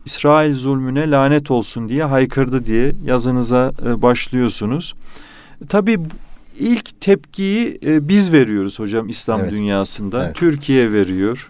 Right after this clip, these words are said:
Speaker 1: E, İstanbul'daki Müslümanlar veriyor. Ve siz de buna, e, değiniyorsunuz, e, yazınızda.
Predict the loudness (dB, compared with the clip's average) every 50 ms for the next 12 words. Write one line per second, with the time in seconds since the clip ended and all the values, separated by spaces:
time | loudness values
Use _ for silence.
0 | -12 -10 -8 -6 -4 -6 0 0 0 0 0 -2 -2 -2 -2 -4 -2 -6 -8 -8
1 | -8 -8 -8 -6 -2 -2 0 0 0 0 0 0 0 0 -4 -8 -12 -8 -6 -4
2 | -4 -4 -4 -4 -4 -4 -4 -6 -10 -16 -20 -20 -20 -20 -20 -20 -20 -20 -20 -16
3 | -6 -4 -2 -2 0 -2 -2 -4 -4 -4 -4 -4 0 2 2 2 2 0 -4 -8
4 | -16 -18 -16 -16 -10 -4 -2 0 2 2 2 0 0 -4 -4 -6 -4 0 2 4
5 | 4 4 4 4 4 4 2 0 -2 -6 -6 -6 -6 -6 -8 -10 -8 -6 -4 -4
6 | 0 2 2 2 2 2 0 0 0 0 -2 0 0 0 0